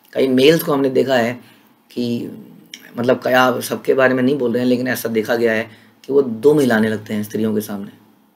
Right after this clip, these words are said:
हम्म? उनके पता नहीं, जैसे वो माना एक घंटे में एक शब्द बोलता हो, चार पांच स्त्रियां बैठी होंगी तो continuously बोलेगा एक घंटे तक वहाँ बैठा हुआ था,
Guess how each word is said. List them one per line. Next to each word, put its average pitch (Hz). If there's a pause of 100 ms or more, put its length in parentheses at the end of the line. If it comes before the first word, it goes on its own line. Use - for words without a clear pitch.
(540)
हम्म? 151 (1800)
उनके 151
पता 156
नहीं, 165 (180)
जैसे 127
वो 147 (500)
माना 131
एक 131
घंटे 131
में 139
एक 135
शब्द 123
बोलता 120
हो, 117 (580)
चार 123
पांच 143
स्त्रियां 143
बैठी 131
होंगी 127
तो 147
continuously 139
बोलेगा 110
एक 107
घंटे 104
तक 107
वहाँ 107
बैठा 101
हुआ 95
था, -